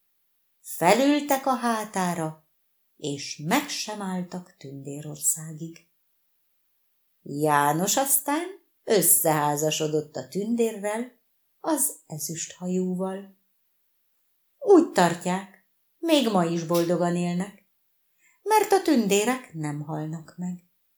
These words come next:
Jánosról semmit sem hallottak többet, de az is lehet, hogy ő most a tündérkirály.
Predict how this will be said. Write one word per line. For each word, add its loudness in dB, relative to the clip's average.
Jánosról 4
semmit -2
sem 0
hallottak -2
többet, -10
de 2
az 0
is -2
lehet, -6
hogy -2
ő 0
most -6
a -8
tündérkirály. -10